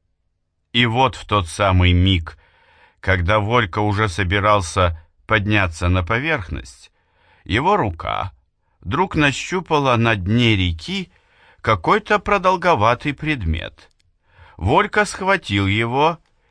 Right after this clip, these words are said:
и вынырнул у самого берега. В его руках был скользкий, замшелый, глиняный сосуд необычной формы.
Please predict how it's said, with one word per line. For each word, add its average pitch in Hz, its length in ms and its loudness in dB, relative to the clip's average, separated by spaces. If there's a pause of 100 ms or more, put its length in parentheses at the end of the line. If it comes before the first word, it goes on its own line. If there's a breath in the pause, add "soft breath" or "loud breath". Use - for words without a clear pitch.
(120)
и 147 100 2
вынырнул 156 920 0
у 107 120 -2
самого 113 580 0
берега. 55 640 -8 (800)
В 80 80 -6
его 113 340 4
руках 110 640 -2 (400 soft breath)
был 131 360 0
скользкий, 113 1080 -4 (300)
замшелый, 127 1080 0 (300)
глиняный 139 680 2
сосуд 117 680 -4 (520)
необычной 127 720 0
формы. 120 580 -2